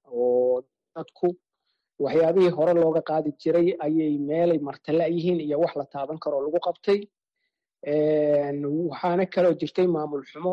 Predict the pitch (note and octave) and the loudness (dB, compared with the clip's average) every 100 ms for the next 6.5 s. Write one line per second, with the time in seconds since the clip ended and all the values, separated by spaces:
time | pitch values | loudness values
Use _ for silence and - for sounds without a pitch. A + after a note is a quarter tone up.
0 | F#3 F3+ F3 G3 G3+ F3+ E3+ E3 D3+ D3 | -6 -2 0 2 2 0 0 -4 -8 -10
1 | C#3+ - D#3+ F3+ E3+ E3+ - C3+ D3 E3 | -16 -4 -2 0 2 0 0 -4 -2 -2
2 | - D#3+ D#3+ C#3+ C#3+ D#3 D3 E3 C3+ D3 | -2 -2 0 0 -2 -4 -4 -4 -4 -4
3 | F3 F3+ E3+ - D#3+ F3+ F3 E3+ E3 D3+ | -2 -2 -4 -8 -4 -2 0 -2 -6 -6
4 | D#3+ C#3 E3+ F3+ F3 C3+ D#3 F3 F#3 - | -6 -4 0 -2 -4 -8 -8 -6 -6 -10
5 | _ _ _ _ - D#3+ E3+ F#3 G3 F#3 | _ _ _ _ -6 0 0 2 0 0
6 | E3 F3+ F3+ D#3+ | 0 2 2 4